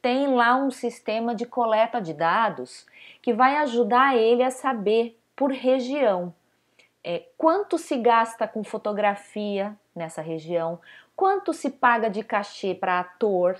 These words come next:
nessa região, quanto se gasta com aluguel de espaço, porque isso varia de lugar pra lugar, né? Eu tô falando de Joinville e Santa Catarina, se eu for pro Rio de Janeiro é outra, é outra parada, se eu for pra Manaus é outra parada.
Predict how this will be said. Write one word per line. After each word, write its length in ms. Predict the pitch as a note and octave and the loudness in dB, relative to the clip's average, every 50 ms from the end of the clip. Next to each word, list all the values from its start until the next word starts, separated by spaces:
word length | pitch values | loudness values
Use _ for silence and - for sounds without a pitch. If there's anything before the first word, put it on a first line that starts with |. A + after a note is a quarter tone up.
| - _ _ | -10 _ _
nessa 300 | F3+ E3+ E3 - - D#3 | -10 -10 -8 -10 -12 -10
região, 480 | D#3+ D#3+ D#3+ D3+ D3+ E3 E3 E3 E3+ - - - - _ _ | -8 -8 -8 -6 -4 -4 -4 -4 -6 -10 -18 -20 -20 _ _
quanto 340 | - F#4 G4 A4 G#4 - F4+ | 0 2 2 2 0 0 -4
se 200 | E4 - - D4 | -4 -2 -4 -6
gasta 460 | A#3 G#3 A#3+ A#3 A#3 A#3+ A#3+ - A#3+ | -2 0 0 0 0 0 -2 -6 -10
com 160 | A3+ - A#3+ | -6 -4 -2
aluguel 460 | A3 G#3+ A3 G#3+ G3+ F3 G#3+ G#3 G3+ G3+ | -2 0 0 -2 -2 2 2 2 4 2
de 140 | F3 F#3+ | 0 -4
espaço, 920 | G3+ - - - _ - F#3+ F3 E3 E3 F3 - - - - - G3 F#3 F#3 _ _ _ _ _ _ _ _ _ _ _ - | -8 -8 -12 -10 _ -2 0 0 0 -2 -4 -8 -14 -16 -12 -12 -12 -12 -14 _ _ _ _ _ _ _ _ _ _ _ -8
porque 160 | A3 G3+ B3+ | -6 -6 -4
isso 180 | C4 B3+ - D#4 | -6 -4 -2 2
varia 320 | E4 F4+ F#4 F4+ F#4 F4+ | 2 4 4 4 4 4
de 80 | D4+ E4 | 2 2
lugar 280 | D4 B3 A#3+ G#3+ G#3 | 2 4 2 2 2
pra 100 | - G#3+ | 0 -2
lugar, 460 | G3 F#3+ F#3 E3+ D#3 C3+ B2 B2 - _ _ _ _ _ _ | -4 -2 -2 -2 -2 -4 -4 -8 -14 _ _ _ _ _ _
né? 380 | - D#3+ E3+ F3 F#3+ A3+ B3 - | -10 -6 -4 -2 0 0 -2 0
Eu 220 | - A3 A3+ B3 C4 | 2 4 6 6 6
tô 80 | - | 4
falando 380 | D#4 - - C#4 C4+ C4+ B3+ C4 | -2 -2 0 0 2 2 0 0
de 60 | A#3+ B3 | -2 -2
Joinville 340 | C4+ C4+ C#4 B3 C4 B3+ | 0 0 0 0 0 -2
e 40 | C4+ | -4
Santa 220 | C#4 - C#4 C4 C#4 | -6 -6 -8 -8 -4
Catarina, 540 | C#4 D4 D4+ - F4 F4+ F4 B3+ F#3 E3+ | -4 -6 -2 -2 -2 0 0 0 -2 -2
se 100 | F3 - | -4 -6
eu 40 | G#3 | -6
for 160 | G3 - A#3 | -4 -4 -4
pro 100 | A#3+ - | -2 -4
Rio 160 | B3 G#3 A3 F#3+ | -4 -4 -4 -6
de 60 | E3+ | -6
Janeiro 500 | G3+ G3 F#3+ F#3 E3+ E3+ F#3 A3+ C#4+ C#4 - - - | -6 -6 -6 -4 -2 0 0 0 -2 -4 -8 -16 -6
é 140 | - D#4+ D#4 | -2 0 2
outra, 440 | - F#3 F3 F3+ G3 A#3 B3+ C4 - _ _ _ _ _ _ _ | 4 2 2 2 0 -4 -6 -6 -10 _ _ _ _ _ _ _
é 100 | G3+ G3 | -4 -2
outra 240 | F3 E3+ E3+ G#3 G3 | -2 -2 -2 -4 -4
parada, 480 | - C#4+ D#4 E4 C4 F3 D3+ - - - - - - | 0 2 2 4 4 2 0 -4 -10 -16 -20 -20 -20
se 140 | - - D#4+ | -4 -2 -2
eu 60 | D#4+ | -2
for 160 | D#4 - C#4+ | 0 -2 -2
pra 160 | C#4+ C4 A#3 | 0 0 0
Manaus 560 | A3 G#3 G3 F3+ F3 E3+ F3 F3 F3+ F3 - - | 0 0 -2 -2 -2 -2 -2 -2 -4 -6 -6 -2
é 140 | - G#3 G3+ | 0 2 2
outra 240 | F#3 F#3 F#3 A3+ | 2 0 -2 -4
parada. 440 | A3 - D#4+ E4+ D#4+ G#3+ D#3 - - | -4 -2 0 0 0 0 -2 -4 -8